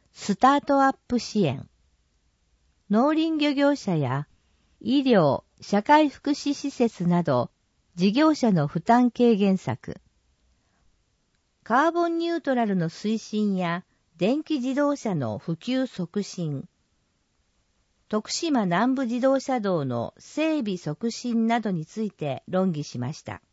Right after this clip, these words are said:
今定例会では、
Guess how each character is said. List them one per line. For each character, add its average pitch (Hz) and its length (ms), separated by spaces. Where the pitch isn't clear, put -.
今 285 260
定 254 240
例 254 180
会 196 240
で 156 140
は、 123 300